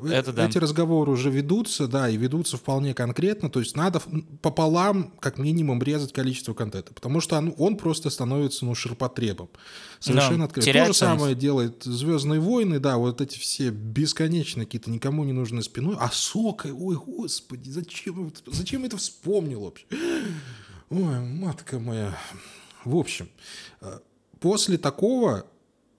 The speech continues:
Speaker 1: я начинаю надеяться. Я очень сильно хочу, чтобы моя надежда не умирала вообще, и чтобы мы еще видели нечто подобное. Да, такое случается редко.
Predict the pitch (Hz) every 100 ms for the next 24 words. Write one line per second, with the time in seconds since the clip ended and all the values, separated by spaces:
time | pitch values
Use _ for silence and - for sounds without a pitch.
0 | _ 120 131 190 170 151 139 107 92 90
1 | 95 - - 110 120 180 147 - - 180
2 | 185 - 123 - 143 117 - 113 202 233
3 | 147 110 110 147 160 110 139 135 110 110
4 | 107 104 139 151 101 107 - - - 101
5 | - - 113 110 160 170 123 117 135 120
6 | 104 127 123 - - 107 113 104 87 95
7 | - - - - 107 160 196 175 - 147
8 | 131 - 113 - 104 98 - 107 156 165
9 | - 120 107